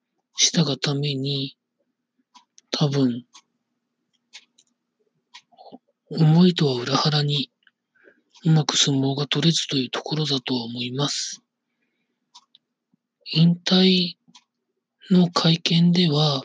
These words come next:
なんか、ラオウのセリフをなんかもじった感じで話をされていましたが、いや、そうじゃないでしょう。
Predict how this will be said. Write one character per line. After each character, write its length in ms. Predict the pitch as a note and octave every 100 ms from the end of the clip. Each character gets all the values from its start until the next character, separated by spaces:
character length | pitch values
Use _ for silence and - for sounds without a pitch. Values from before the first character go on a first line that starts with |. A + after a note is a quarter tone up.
| - _ _ _ _ _ _ _ _ _ _ _ _ _ _ _ _ _ - - _ -
な 120 | D#3
ん 60 | D3+
か、 320 | - B2+ A2 _ _ - -
ラ 260 | C#3+ D3
オ 200 | F3+ F#3+
ウ 40 | C3
の 240 | B2 A2+ - _ _ _ _ _ _ _ _ -
セ 200 | - D3
リ 120 | D3
フ 240 | - D3+
を 100 | D3
な 160 | D3 D#3
ん 80 | D3+
か 380 | - C3+ A2+ - _ -
も 140 | D3+ C#3
じ 120 | -
っ 80 | -
た 140 | -
感 240 | - C3 B2+
じ 160 | B2
で 280 | A#2 C3+ C#3 - _ _ _ _ _ _ _ _
話 420 | - D#3+ C#3+ - F3
を 60 |
さ 180 | C#3 C3
れ 120 | B2
て 160 | - C3+
い 80 | C3+
ま 120 | D#3+
し 120 | -
た 160 | - B2
が、 320 | C3+ C3 B2 _ _ _ _ _ _ _ _ _ -
い 120 | D#3+
や、 160 | D3+ C#3+
そ 240 | - F#3+
う 40 |
じ 80 | D#3
ゃ 60 | C3+
な 140 | C#3
い 80 | D3
で 100 | C3
し 160 | B2+ B2+
ょ 120 |
う。 40 | A2+